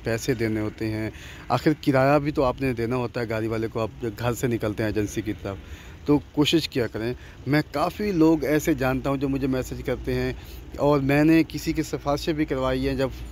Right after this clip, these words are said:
फ़ोन करता हूँ तो पता चलता है कि भाई वो डॉक्यूमेंट्स भी कंप्लीट नहीं लेके आए। तो ख़ुद सोचिए कि ये तो तरीका सही नहीं है ना। जब आप जॉब के लिए जा रहे हैं तो ख़ुद अपना मुकम्मल तैयारी करके जाया करें। यहाँ पे आ जाते हैं, मैं आपको इश्तिहार दिखा देता हूँ।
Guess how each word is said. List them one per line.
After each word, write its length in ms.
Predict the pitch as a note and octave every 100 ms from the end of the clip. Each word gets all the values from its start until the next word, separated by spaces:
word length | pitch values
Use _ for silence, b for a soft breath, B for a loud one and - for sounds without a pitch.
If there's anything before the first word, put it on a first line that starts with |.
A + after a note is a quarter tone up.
| -
फ़ोन 180 | D#3+ F#3
करता 280 | D#3+ - D3+
हूँ 80 |
तो 80 | D3+
पता 200 | C3+ C#3+
चलता 320 | C3+ C3+ C#3 C3+
है 60 | B B B B
कि 60 | D3+
भाई 140 | C3+
वो 160 | D#3+ D#3+
डॉक्यूमेंट्स 500 | C3 C3 D#3+ E3 E3
भी 80 | F3+
कंप्लीट 380 | F3+ C#3+ C#3+ B2
नहीं 120 | B2+
लेके 280 | A2 G#2+ A2
आए। 140 | G2+ - B B B D#3
तो 60 |
ख़ुद 200 | - G3+
सोचिए 420 | - F#3 - G3
कि 80 | F#3
ये 200 | D#3 E3
तो 420 | F#3+ F#3 D#3+ - B2+
तरीका 240 | C#3+ C#3 C3+
सही 200 | C3+ A#2
नहीं 180 | G#2+ G#2
है 80 | A2
ना। 120 | A#2 B B B -
जब 120 | A#2
आप 120 | C#3
जॉब 300 | A#2+ A#2 B2
के 100 | C3+
लिए 100 | C3+
जा 220 | B2+ A#2+ A#2
रहे 140 | B2+
हैं 100 | D3
तो 80 | D#3
ख़ुद 300 | - D3+ C#3+
अपना 300 | C3 - D3+
मुकम्मल 440 | D3+ C3 D3 E3 F3 D#3
तैयारी 320 | C#3+ D3+ F#3
करके 260 | D3 A#2+
जाया 240 | A2 G2+ G2
करें। 240 | G2 F#2+ - B B B -
यहाँ 200 | A#2+ C#3+
पे 140 | C#3 C#3
आ 100 | B2+
जाते 280 | B2+ -
हैं, 80 | C#3+
मैं 100 | C3
आपको 160 | A#2+ B2
इश्तिहार 400 | A#2 A#2+ A#2 A2+
दिखा 280 | A2+ A#2 G#2+
देता 260 | G#2 -
हूँ। 180 | G#2+ -